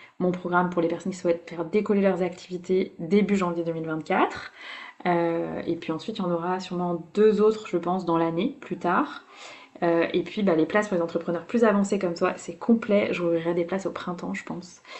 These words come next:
Euh, voilà, principalement pour, euh, les personnes, euh, les entrepreneurs du bien-être qui souhaitent, euh, avancer et, euh, être accompagnés par quelqu'un qui, moi, je mêle vraiment, euh, le coaching mindset, le coaching somatique,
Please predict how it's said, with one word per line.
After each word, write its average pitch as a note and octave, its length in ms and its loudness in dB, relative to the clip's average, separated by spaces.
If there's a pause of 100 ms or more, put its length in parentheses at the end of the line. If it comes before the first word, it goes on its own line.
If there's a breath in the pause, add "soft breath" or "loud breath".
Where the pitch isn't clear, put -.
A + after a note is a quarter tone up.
(380 loud breath)
Euh, E3 540 -4
voilà, D3 260 -10 (240)
principalement E3+ 680 -6
pour, F3 260 -8
euh, E3+ 340 -4
les E3+ 80 -8
personnes, F#3+ 480 -2
euh, E3+ 160 -4
les E3+ 160 0
entrepreneurs E3+ 460 -4
du F3 80 0
bien-être F3 340 0
qui - 140 -10
souhaitent, F3+ 300 -2
euh, E3+ 180 2 (880 loud breath)
avancer G3 520 8
et, A3+ 460 12
euh, F3 320 6
être F#3 280 2
accompagnés F#3 360 0
par G#3 180 0
quelqu'un G3 380 2
qui, F#3 260 -2
moi, F#3 160 6
je F#3 140 6
mêle G3 320 8
vraiment, G3 640 4
euh, F3 520 0
le F#3 160 6
coaching G3 360 4
mindset, G3 540 4
le F#3+ 120 2
coaching F#3+ 340 -2
somatique, F#3+ 720 -2